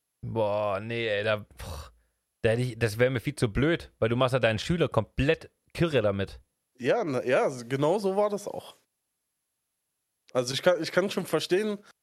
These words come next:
Speaker 2: dass es echt viele Leute gibt, die sagen, ja, mein Fahrlehrer ist echt beschissen.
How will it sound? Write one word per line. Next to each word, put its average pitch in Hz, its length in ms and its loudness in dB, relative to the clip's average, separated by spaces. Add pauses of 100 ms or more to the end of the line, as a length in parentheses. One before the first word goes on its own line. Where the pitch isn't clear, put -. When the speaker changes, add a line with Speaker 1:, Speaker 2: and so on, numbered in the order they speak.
(120)
Speaker 2:
dass 147 200 -4
es - 240 -4 (420)
echt 185 240 0
viele 208 380 0
Leute 175 320 0
gibt, 170 260 -2
die 143 60 -4
sagen, 151 360 0 (100)
ja, 131 260 0
mein 120 200 -2
Fahrlehrer 131 440 -2
ist 131 100 -8
echt - 220 -12
beschissen. - 480 -10